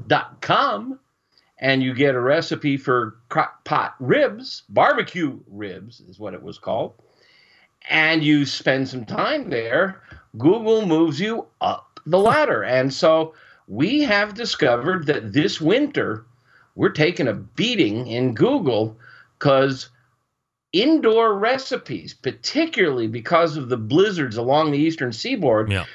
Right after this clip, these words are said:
Speaker 1: which is where, what, twenty-five percent of the population lives, um, that, um, people were Googling barbecue ribs,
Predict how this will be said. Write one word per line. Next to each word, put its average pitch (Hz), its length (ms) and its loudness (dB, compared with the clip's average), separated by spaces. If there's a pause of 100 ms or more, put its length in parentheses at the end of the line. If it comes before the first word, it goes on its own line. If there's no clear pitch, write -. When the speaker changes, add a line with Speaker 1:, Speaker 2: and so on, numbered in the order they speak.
(100)
Speaker 1:
which 135 260 0
is 95 120 -10
where, 135 340 2
what, 151 260 0
twenty-five 139 520 0
percent 127 300 -2
of 120 60 -2
the 117 80 -4
population 127 840 -2
lives, 101 320 -4 (640)
um, 139 500 2 (540)
that, 151 500 0
um, 147 680 4 (160)
people 226 540 -2
were 139 640 2 (480)
Googling 175 640 2
barbecue 180 540 0
ribs, 180 640 -2